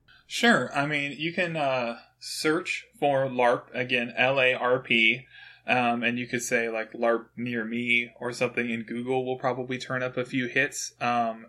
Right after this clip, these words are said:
there are a couple associations, like I mentioned before, the Mind's Eye Theater Society or the Mind's Eye Society.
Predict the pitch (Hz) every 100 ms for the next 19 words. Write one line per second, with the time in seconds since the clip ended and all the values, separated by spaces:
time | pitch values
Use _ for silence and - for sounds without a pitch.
0 | - 135 139 143 143 135 135 135 127 127
1 | 127 120 127 120 131 123 120 127 120 123
2 | - - 123 117 117 120 123 131 139 131
3 | - 120 120 117 - - 120 131 147 156
4 | 151 160 151 170 160 165 170 175 139 120
5 | 117 117 117 123 123 120 127 139 131 143
6 | 143 147 151 156